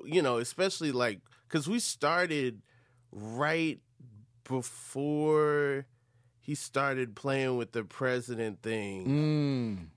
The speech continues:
Speaker 1: And then
Speaker 2: Mm-hmm, mm-hmm.
Speaker 1: it got to a whole other weird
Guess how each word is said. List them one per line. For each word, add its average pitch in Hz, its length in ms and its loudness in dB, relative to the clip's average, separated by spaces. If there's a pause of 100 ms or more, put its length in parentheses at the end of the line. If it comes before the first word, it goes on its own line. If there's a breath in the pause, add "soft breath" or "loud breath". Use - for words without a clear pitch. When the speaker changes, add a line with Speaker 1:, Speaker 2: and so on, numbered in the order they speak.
(260)
Speaker 1:
And 135 220 2
then 123 460 4
Speaker 2:
Mm-hmm, 127 320 2
mm-hmm. 131 300 0 (340)
Speaker 1:
it 139 200 2
got 135 280 -2 (140)
to 131 260 2
a 110 140 0
whole 120 640 0 (280)
other 123 300 0
weird 113 600 -2